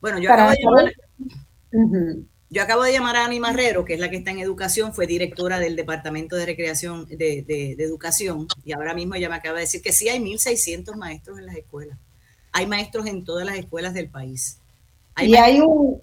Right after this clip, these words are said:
Speaker 2: hay una especie de protocolo, prontuario, plan,
Speaker 1: Hay estándares.
Speaker 2: documento maestro de cómo va a ser esa estrategia.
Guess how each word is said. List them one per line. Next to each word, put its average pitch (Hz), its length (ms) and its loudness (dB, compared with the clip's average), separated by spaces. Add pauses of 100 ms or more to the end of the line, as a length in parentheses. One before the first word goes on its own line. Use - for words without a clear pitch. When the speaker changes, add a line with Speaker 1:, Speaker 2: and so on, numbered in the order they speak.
Speaker 2:
hay 254 180 8
una 294 140 8
especie 285 520 8
de 233 280 6 (100)
protocolo, 233 960 6
prontuario, 226 1080 8
plan, 214 640 8
Speaker 1:
Hay 214 140 4
estándares. 262 600 0
Speaker 2:
documento 294 800 10
maestro 269 720 10
de 226 280 4
cómo 294 580 10
va 254 80 10
a 254 100 6
ser 254 160 4
esa 262 200 2
estrategia. 233 760 0